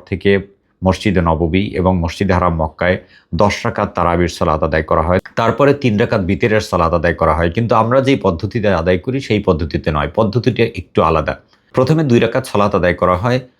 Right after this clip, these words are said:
প্রথম রাকাতে ইমাম সাহেব, একদম পাঁচ দিন আমি সলাত আদায় করেছি, বিতরের সলাত ওখানে জামাতের সাথে পাঁচ দিনই দেখেছি, সাব্বিহ ইসমা রব্বিকাল আলা, আহ, এই সূরা তেলাওয়াত করা হয়।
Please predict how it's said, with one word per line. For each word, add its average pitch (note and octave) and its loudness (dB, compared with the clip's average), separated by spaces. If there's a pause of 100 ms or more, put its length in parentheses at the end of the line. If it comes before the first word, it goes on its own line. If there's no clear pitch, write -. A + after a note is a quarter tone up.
(160)
প্রথম C#3+ 0
রাকাতে C#3 0 (560)
ইমাম A2+ 4
সাহেব, G#2+ 2 (100)
একদম A2+ 0
পাঁচ B2+ 2 (120)
দিন D3+ -2
আমি C#3+ -4
সলাত G2+ -2
আদায় G2+ 0
করেছি, A2 -2
বিতরের G#2 2
সলাত F#2+ 0
ওখানে G2+ 0
জামাতের F2+ 2
সাথে G#2 0 (480)
পাঁচ B2 4
দিনই D3 -4
দেখেছি, G#2+ -4 (120)
সাব্বিহ G#2 -2
ইসমা G#2 -2
রব্বিকাল F2+ 0
আলা, E2+ 0 (560)
আহ, F#2 0
এই B2 2
সূরা G#2 0 (340)
তেলাওয়াত F#2+ 2
করা E2+ 2
হয়। D2+ -2